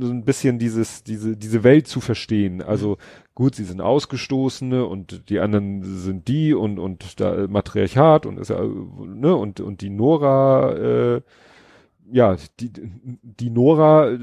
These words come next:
Speaker 1: hatte ich aber schon, schon gesagt, wo man erst nicht, weil es halt so ein Name ist,
Speaker 2: Mhm.
Speaker 1: dass damit nicht eine Person gemeint ist, sondern irgendwie ein Volk oder ein Stamm
Speaker 2: Ja.
Speaker 1: oder sowas.
Speaker 2: Ja.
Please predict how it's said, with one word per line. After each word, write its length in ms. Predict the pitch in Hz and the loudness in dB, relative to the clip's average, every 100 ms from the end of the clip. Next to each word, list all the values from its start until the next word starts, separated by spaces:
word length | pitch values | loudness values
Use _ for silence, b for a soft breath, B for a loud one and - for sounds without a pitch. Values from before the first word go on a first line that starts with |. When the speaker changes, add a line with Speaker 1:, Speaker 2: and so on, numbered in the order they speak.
| 107 107 113 113 | -10 -18 -10 -2
Speaker 1:
hatte 140 | 123 | -2
ich 80 | 117 | 0
aber 160 | 117 | -4
schon, 300 | 107 127 139 | -4 -6 -6
schon 140 | 147 127 | -6 -2
gesagt, 240 | 117 123 | 0 0
wo 80 | 120 | 0
man 160 | 123 120 | -2 -2
erst 320 | 120 120 127 | 0 -2 -4
nicht, 200 | 120 - _ - | -8 -8 _ -20
weil 360 | 95 117 117 | -8 2 2
es 120 | 120 | 2
halt 280 | 120 110 120 | 0 2 2
so 60 | 117 | 0
ein 260 | 107 117 | -8 -2
Name 340 | 110 123 170 131 | 4 6 6 4
ist, 300 | 117 143 - B B | 2 0 -6 B B
Speaker 2:
Mhm. 100 | 117 | -2
Speaker 1:
dass 160 | 117 | 2
damit 300 | 123 120 - | 2 0 -2
nicht 300 | 127 123 - | -2 -4 -2
eine 160 | 120 120 | 0 0
Person 480 | - 113 127 160 180 | 2 2 6 4 4
gemeint 400 | 139 123 127 127 | 0 2 2 2
ist, 140 | 120 | -4
sondern 240 | 123 117 110 | -4 -4 -6
irgendwie 340 | 113 107 113 | -6 -6 -8
ein 120 | 113 | -10
Volk 380 | 107 123 139 127 | 0 4 4 4
oder 120 | 110 | 0
ein 80 | 107 | -2
Stamm 320 | - 113 135 | 2 2 2
Speaker 2:
Ja. 60 | 131 | 0
Speaker 1:
oder 180 | 107 104 | 0 0
sowas. 320 | 98 95 120 | -2 0 2
Speaker 2:
Ja. 140 | 123 | 2